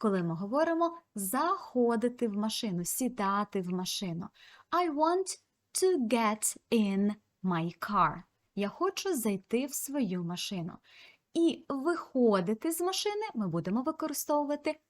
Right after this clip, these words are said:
get out. So, get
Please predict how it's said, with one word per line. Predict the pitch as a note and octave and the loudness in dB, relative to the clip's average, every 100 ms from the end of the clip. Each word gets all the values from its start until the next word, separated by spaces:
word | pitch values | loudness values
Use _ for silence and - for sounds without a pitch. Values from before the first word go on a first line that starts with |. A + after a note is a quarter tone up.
| _ _ | _ _
get | B3 A3 A3 F3 E3+ - - _ - | 0 2 4 2 -2 -8 -10 _ 2
out. | B3+ G3 E3 - - _ _ _ _ - | 4 4 -2 -8 -12 _ _ _ _ -2
So, | E4 D4+ G#3 D#3 - _ - | 2 4 2 -2 -10 _ -10
get | E3+ G#3+ F#4 | 0 2 2